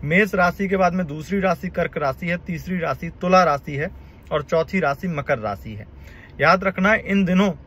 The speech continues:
चारों, चारों राशियों के लिए धन वर्षा से कम नहीं है ये दिन आपके लिए, तो ये स्थिति है।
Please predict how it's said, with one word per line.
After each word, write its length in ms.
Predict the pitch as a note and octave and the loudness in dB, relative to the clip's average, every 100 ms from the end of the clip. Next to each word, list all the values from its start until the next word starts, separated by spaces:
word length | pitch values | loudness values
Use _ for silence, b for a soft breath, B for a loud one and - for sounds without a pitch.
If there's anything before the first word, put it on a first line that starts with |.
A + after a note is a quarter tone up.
| - - - - - | -20 -20 -20 -8 2
चारों, 420 | E3+ G3+ A3+ - - | 6 6 4 2 -4
चारों 300 | - D#3+ G3+ | 2 4 4
राशियों 380 | G#3 F3 F3+ E3+ | 4 2 0 -6
के 140 | D3 D3+ | -4 -4
लिए 220 | C#3 A2 - - - - - - - - - | -4 -8 -12 -20 -20 -20 -20 -20 -20 -20 -14
धन 300 | D3 C3 E3+ | -6 0 2
वर्षा 440 | G3+ F#3 F3 G3+ G3+ | 6 4 4 4 2
से 160 | G3+ | 2
कम 220 | F#3+ F#3+ F3+ | 0 4 4
नहीं 300 | D#3+ C#3 D#3+ | 2 0 2
है 100 | D#3 | 2
ये 80 | C3+ | 0
दिन 200 | A#2+ A2 | -2 -6
आपके 280 | G2 - | -8 -12
लिए, 220 | A#2 G2+ - - B B - | -14 -14 -16 -18 B B -12
तो 80 | B2+ | -4
ये 160 | C3 C3+ | -2 -2
स्थिति 340 | - A2 A2 | -4 -10 -10
है। 160 | G#2 | -10